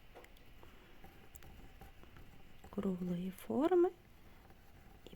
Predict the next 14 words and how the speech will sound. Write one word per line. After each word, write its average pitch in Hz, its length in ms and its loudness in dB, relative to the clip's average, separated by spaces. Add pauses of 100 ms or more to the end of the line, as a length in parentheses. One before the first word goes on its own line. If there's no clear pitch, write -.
по 285 100 4
центру 285 600 -2
зрачок. 202 880 -2 (120)
І 285 100 2
зафарбуємо 220 1040 2
його. 214 420 0 (840)
Домальовуємо 196 960 4
брівку 180 800 2 (1400)
і 170 80 0
намалюємо 190 640 6
ротик. - 420 -4 (2250)
Буде 196 380 4
у 185 80 6
нас 180 300 -2